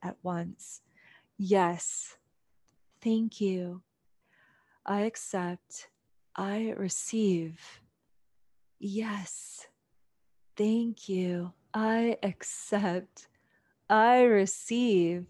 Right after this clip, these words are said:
Yes. Thank you. I accept. I receive. Holy Mother Sophia,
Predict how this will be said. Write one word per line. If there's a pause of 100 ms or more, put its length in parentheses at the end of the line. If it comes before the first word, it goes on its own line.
(520)
Yes. (720)
Thank
you. (120)
I
accept. (920)
I
receive. (4000)
Holy
Mother
Sophia,